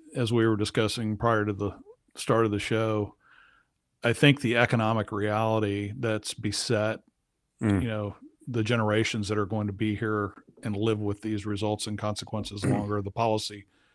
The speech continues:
Speaker 1: consequences are the biggest losers because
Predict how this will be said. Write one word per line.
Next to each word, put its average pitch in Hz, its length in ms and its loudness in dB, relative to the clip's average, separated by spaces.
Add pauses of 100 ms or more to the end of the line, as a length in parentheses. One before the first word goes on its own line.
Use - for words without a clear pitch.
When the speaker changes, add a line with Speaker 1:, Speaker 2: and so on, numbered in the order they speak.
(120)
Speaker 1:
consequences 104 840 -2 (120)
are 101 400 -2 (240)
the 117 120 -6
biggest 98 300 -4
losers 101 500 -8
because 101 480 -6